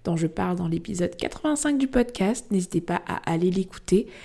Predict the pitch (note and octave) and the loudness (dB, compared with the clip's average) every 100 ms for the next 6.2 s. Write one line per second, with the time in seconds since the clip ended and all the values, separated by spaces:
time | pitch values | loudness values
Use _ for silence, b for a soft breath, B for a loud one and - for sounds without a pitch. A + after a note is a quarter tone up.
0 | B B E3+ - F3+ B3+ A3+ F#3 F3 F3 | B B -4 -2 0 2 2 2 0 0
1 | - E3+ F3+ F3+ F#3+ A#3 A3 - F3 D#3+ | -2 -2 -2 0 0 0 0 -2 -2 -2
2 | - B3 B3 A3+ G3 - F#3 E3 F3+ G#3+ | -2 -2 -2 -2 -2 -2 -2 0 0 -2
3 | - B B B - E3 E3+ D#3+ E3 - | -6 B B B 2 4 4 0 0 -2
4 | - F3+ - - - - F#3 F#3 - F#3+ | 0 0 0 -6 -14 -8 -2 2 4 2
5 | - A3 A3 A#3+ G#3 G3+ G3+ F#3 F3 E3 | 4 2 6 6 8 4 4 2 2 0
6 | E3 - | -2 -6